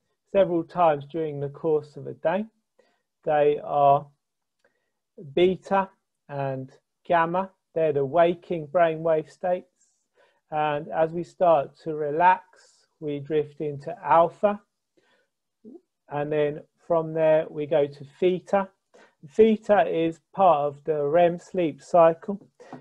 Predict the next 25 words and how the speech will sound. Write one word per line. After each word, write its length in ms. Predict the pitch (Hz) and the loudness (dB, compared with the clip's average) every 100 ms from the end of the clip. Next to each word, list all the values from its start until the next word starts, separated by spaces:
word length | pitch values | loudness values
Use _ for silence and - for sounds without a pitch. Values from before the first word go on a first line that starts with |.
| - | -4
And 160 | 180 185 | 2 2
it's 180 | 180 | 2
a 60 | 190 | -2
hyper-learning 1040 | 165 226 233 - 208 202 220 214 151 127 | 4 6 6 2 0 6 8 8 4 -6
state. 380 | - - 143 135 | -14 -14 -12 -12
It's 180 | 151 208 | -6 0
actually 640 | 196 196 - 202 185 175 | 2 0 -2 0 4 2
been 640 | 170 190 190 151 139 180 - _ _ _ _ | 2 2 2 2 -2 -8 -16 _ _ _ _
proven 640 | 196 185 160 143 147 170 | 4 4 4 -2 -4 -6
that 180 | 165 147 | -8 -8
until 340 | 147 202 185 | -10 -6 -2
the 140 | 170 | 0
age 260 | 170 160 160 | 0 0 -4
of 120 | 143 | -12
seven, 500 | - 196 180 135 175 - _ _ _ _ - | 0 4 4 2 -6 -10 _ _ _ _ -14
a 100 | 160 | -14
child's 600 | - 185 170 165 165 _ _ _ _ _ _ _ _ _ _ _ _ _ _ _ _ 160 | 0 4 6 4 0 _ _ _ _ _ _ _ _ _ _ _ _ _ _ _ _ -2
brainwaves 720 | 175 190 185 165 156 151 143 - | 4 6 6 4 4 0 -6 -2
are 180 | 160 151 | 0 0
predominantly 1120 | - 156 143 190 185 165 165 143 147 147 - | -2 -4 4 4 4 0 -2 0 2 0 -2
in 420 | 156 151 143 143 143 | -2 -2 -4 -10 -6
the 140 | 147 | -6
theta 680 | 143 160 151 143 156 143 143 _ _ _ 160 | -4 -6 -6 -6 -4 -4 -4 _ _ _ 0
brainwave 480 | 151 147 131 123 | 0 0 -4 -8
state. 360 | - _ - | -12 _ -20